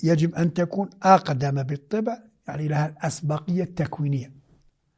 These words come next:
أقدم بالطبع يعني الأسبقية التكوينية. بالطبع يعني في نظام الوجود، في عالم التكوين،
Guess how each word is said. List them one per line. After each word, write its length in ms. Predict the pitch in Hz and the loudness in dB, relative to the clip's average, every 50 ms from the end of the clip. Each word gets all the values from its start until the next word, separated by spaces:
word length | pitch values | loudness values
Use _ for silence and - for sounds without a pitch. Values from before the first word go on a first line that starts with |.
| _ _ _ - | _ _ _ -8
أقدم 340 | - 156 - 147 135 147 151 | -6 -4 -2 -2 0 0 0
بالطبع 340 | 151 170 170 226 196 180 165 | 0 -2 -2 -4 -4 -2 -4
يعني 140 | 156 151 147 | -4 -4 -4
الأسبقية 720 | 156 - - 151 - - 147 139 147 147 - 180 190 196 | -6 -6 -6 -6 -4 -4 -4 -4 -4 -4 -2 -2 -2 -2
التكوينية. 1400 | - - - - 147 151 165 151 - - 135 135 151 170 185 208 - - - - _ - 139 127 117 120 - - - _ _ _ _ _ _ _ _ _ _ _ _ _ _ _ _ _ _ _ _ _ _ _ _ _ _ | -2 -4 -4 -2 -2 -2 -2 -4 -6 -4 -2 0 0 0 -2 -4 -8 -14 -20 -14 _ -6 -4 -4 -4 -6 -10 -16 -20 _ _ _ _ _ _ _ _ _ _ _ _ _ _ _ _ _ _ _ _ _ _ _ _ _ _
بالطبع 480 | 143 151 160 160 - 202 202 220 214 | 0 0 0 2 4 6 6 6 4
يعني 240 | 170 139 156 160 156 | 2 0 0 -2 -2
في 180 | 143 - 165 151 | -2 -2 -2 0
نظام 280 | 143 139 147 165 190 | 0 0 0 0 0
الوجود، 560 | 202 208 208 202 170 156 196 202 190 - - - - - _ _ _ _ _ _ _ _ _ _ _ _ - - | 2 2 2 2 2 2 0 -2 -2 -4 -10 -16 -20 -20 _ _ _ _ _ _ _ _ _ _ _ _ -18 -16
في 140 | - - 190 | -12 -6 -2
عالم 260 | 131 156 180 185 180 | 0 2 2 2 0
التكوين، 800 | 170 - - - 185 175 - - 160 175 175 185 - - - | 0 -2 -2 -2 -2 -2 -2 -4 -4 -4 -4 -4 -8 -14 -20